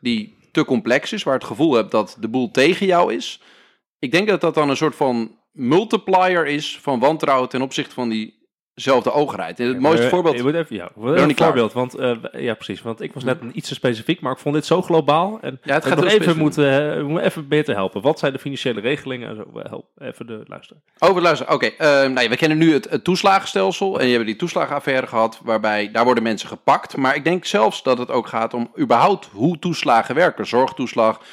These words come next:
Speaker 1: huurtoeslag, kinderopvangtoeslag. Ehm, eh, het, überhaupt, je, je moet te melden bij het U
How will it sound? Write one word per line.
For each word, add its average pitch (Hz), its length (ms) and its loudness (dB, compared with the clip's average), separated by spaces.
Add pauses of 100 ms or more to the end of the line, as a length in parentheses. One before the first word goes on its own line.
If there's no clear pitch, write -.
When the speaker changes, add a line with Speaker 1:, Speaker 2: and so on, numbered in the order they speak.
(160)
Speaker 1:
huurtoeslag, 120 840 0
kinderopvangtoeslag. 110 1200 -2 (440)
Ehm, 104 600 -2
eh, 107 120 -12 (220)
het, - 340 -16
überhaupt, 135 460 2
je, - 220 -2
je 131 120 0
moet 151 180 2
te 143 80 0
melden 135 320 4
bij 117 120 4
het 110 120 0
U 127 120 -4